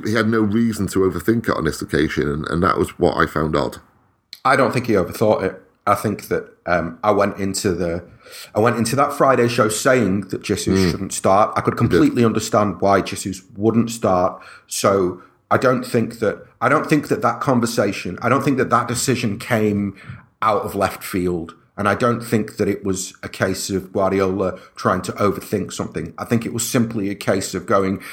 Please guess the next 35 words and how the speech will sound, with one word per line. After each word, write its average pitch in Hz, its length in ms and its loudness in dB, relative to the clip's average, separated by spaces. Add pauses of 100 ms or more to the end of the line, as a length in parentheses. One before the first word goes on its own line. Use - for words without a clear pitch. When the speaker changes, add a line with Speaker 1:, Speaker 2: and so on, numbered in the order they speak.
(140)
Speaker 2:
"That 110 260 2
player's 101 420 0
not 107 220 2
in 98 100 0
form. 95 640 -2 (140)
This 117 220 0
is 110 120 -2
a 107 60 2
really 101 320 2
important 98 540 -2
game. 87 420 0
These 98 240 -2
three 95 220 -2
players 92 400 0 (100)
are 90 300 4
in 82 80 -2
form." 90 520 0 (520)
Um, 85 580 -2
and 107 100 2
I 117 100 2
also, 120 540 0 (200)
I 107 80 4
don't, 127 360 0 (120)
I 170 60 0
think, - 340 -2 (1040)
I 127 40 -2
kind 151 320 -2
of - 120 -2
agree. 131 320 -2
Like, 135 240 -2
the 131 120 -2
only 190 220 2
time 165 420 2
in, 104 300 -2 (240)
uh, 110 120 -8